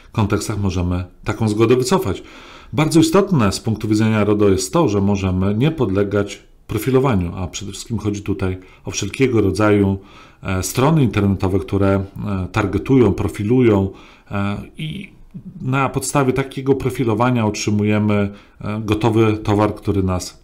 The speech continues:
e, czy ofertę, czy usługę, k-, która nas interesuje. Natomiast pamiętajmy też, że, e, w świecie cyfrowym, e, to bezpieczeństwo, ta ochrona danych osobowych ma istotne znaczenie, która, e, ta ochrona jest, no, istotnym elementem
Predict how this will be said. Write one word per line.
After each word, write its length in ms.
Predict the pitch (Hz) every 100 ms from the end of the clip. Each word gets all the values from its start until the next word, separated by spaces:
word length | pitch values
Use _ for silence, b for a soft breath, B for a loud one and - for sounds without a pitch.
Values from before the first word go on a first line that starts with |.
| -
e, 120 | 104 95
czy 180 | 107
ofertę, 460 | 104 95 107 98 98
czy 120 | -
usługę, 360 | 92 - 98 92
k-, 60 | - -
która 260 | - 95 87
nas 280 | 87 - B B B B
interesuje. 580 | - 101 98 90 - 82 - - B B B B
Natomiast 360 | 131 143 151 -
pamiętajmy 480 | 131 127 151 147 98
też, 220 | 92 82
że, 300 | 87 82 95
e, 280 | 95 95 98 95 98 90 90 92 - -
w 220 | - -
świecie 400 | - - 123 131
cyfrowym, 760 | 120 123 123 110 87 92 98 110 b b b b b b -
e, 180 | 98 92 - -
to 100 | 113
bezpieczeństwo, 680 | 107 - - 104 101 -
ta 200 | 87 98
ochrona 440 | 101 - 107 104 92
danych 320 | 90 92 98
osobowych 460 | 104 92 85 90 95
ma 140 | 92
istotne 360 | 85 98 - 90
znaczenie, 400 | 87 - 92 87
która, 400 | - 90 87 87 b b b
e, 80 | 107
ta 160 | 98 101
ochrona 380 | 95 113 107 101
jest, 160 | 92
no, 60 | -
istotnym 500 | - - 135 107 95
elementem 520 | 85 90 95 95 90